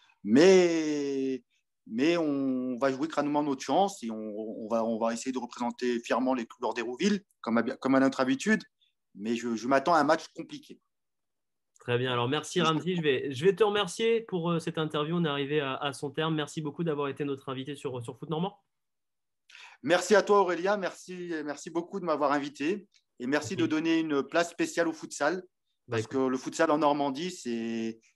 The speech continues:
Speaker 1: c'est vraiment quelque chose qui, qui devrait, qui tend à se développer et qui a, je pense, toute sa part entière dans le monde du football et, euh, dans le monde du football et tout simplement.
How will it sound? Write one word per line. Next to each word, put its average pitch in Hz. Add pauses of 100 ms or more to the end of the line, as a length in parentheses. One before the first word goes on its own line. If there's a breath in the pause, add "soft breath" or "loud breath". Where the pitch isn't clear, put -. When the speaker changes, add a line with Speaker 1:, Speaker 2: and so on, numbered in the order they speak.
(240)
Speaker 1:
c'est 110
vraiment 139
quelque 147
chose 156
qui, 110
qui -
devrait, 117
qui - (180)
tend 165
à 147
se -
développer 135 (120)
et 120
qui 120
a, 113
je 113
pense, 147
toute 180
sa 151
part 143
entière 151 (260)
dans 127
le 120
monde 135
du 117
football 127
et, 104 (340 soft breath)
euh, 101 (160)
dans 120
le 131
monde 147
du 135
football 131
et 110 (280 soft breath)
tout -
simplement. 117